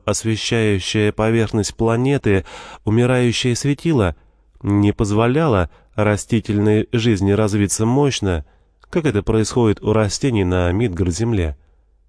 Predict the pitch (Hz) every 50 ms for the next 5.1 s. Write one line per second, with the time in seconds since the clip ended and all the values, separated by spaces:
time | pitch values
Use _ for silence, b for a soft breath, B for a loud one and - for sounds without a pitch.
0 | _ _ _ _ _ _ - 104 101 92 90 87 - 101 98 95 - - 110 110
1 | 107 101 101 98 98 107 104 104 101 95 95 90 - - - - 98 90 95 90
2 | - - 110 101 98 95 98 95 104 104 107 139 143 131 - 107 95 90 B B
3 | B B B B B B B B 101 104 104 98 - 110 107 101 95 95 101 104
4 | 101 - - 196 175 135 135 156 156 156 135 92 - - - - - 101 95 98
5 | 95 87